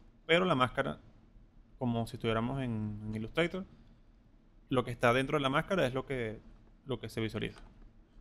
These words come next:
Entonces vamos a hacer la pelota de esta manera. La otra manera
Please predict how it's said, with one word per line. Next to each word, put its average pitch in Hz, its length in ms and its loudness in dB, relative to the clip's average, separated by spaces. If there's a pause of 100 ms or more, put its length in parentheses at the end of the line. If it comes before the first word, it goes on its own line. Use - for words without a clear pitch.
(720)
Entonces 107 340 -10
vamos 104 220 -8
a - 20 -8
hacer 120 160 -4
la 120 80 -2
pelota 123 320 -2
de 135 80 -2
esta 131 140 -8
manera. 147 420 -4
La 131 200 2
otra 123 120 0
manera 143 720 2